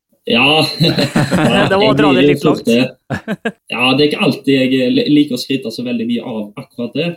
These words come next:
Speaker 1: for jeg, eh, holder egentlig ganske godt med F K Haugesund. Men jeg må si at når de norske klubbene spiller i Europa, så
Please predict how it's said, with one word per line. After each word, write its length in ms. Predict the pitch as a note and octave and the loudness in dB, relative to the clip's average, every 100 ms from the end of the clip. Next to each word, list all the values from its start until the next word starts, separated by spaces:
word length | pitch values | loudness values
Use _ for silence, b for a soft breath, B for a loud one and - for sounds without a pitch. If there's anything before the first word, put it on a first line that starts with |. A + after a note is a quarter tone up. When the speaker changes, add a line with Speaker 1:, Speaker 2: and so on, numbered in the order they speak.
| - | -4
Speaker 1:
for 80 | B2 | -2
jeg, 180 | B2 | 0
eh, 220 | B2 A2+ - B2 | -2 -2 -4 0
holder 220 | A2+ D3+ | 2 2
egentlig 400 | A#2 A2 A#2 - _ A#2+ | 0 -2 -6 -8 _ -8
ganske 480 | B2 A#2+ - C3 A#2+ | -6 -6 -6 -6 -2
godt 280 | A2+ A2 - | -2 -2 -6
med 180 | A#2 - | -4 -4
F 140 | - | -6
K 80 | - | -2
Haugesund. 480 | C3+ A#2+ - E3 - _ - | 0 0 -2 -4 -6 _ -8
Men 120 | A#2 | 0
jeg 80 | B2 | 0
må 60 | C3 | 0
si 260 | - C3 | 0 0
at 220 | A2 G#2+ A#2+ | -2 -4 -4
når 240 | A#2 A2+ | -2 0
de 80 | B2 | -2
norske 320 | C3+ - G#2+ | -2 -6 -4
klubbene 340 | B2 G#2+ G#2+ | -4 -2 -2
spiller 300 | A2 C#3 A2+ | 0 2 2
i 60 | A2+ | 2
Europa, 440 | A2+ A2 C3+ D3 - _ _ - | -2 -2 -4 -6 -10 _ _ -6
så 380 | A#2+ A2+ A2 | -2 -2 -2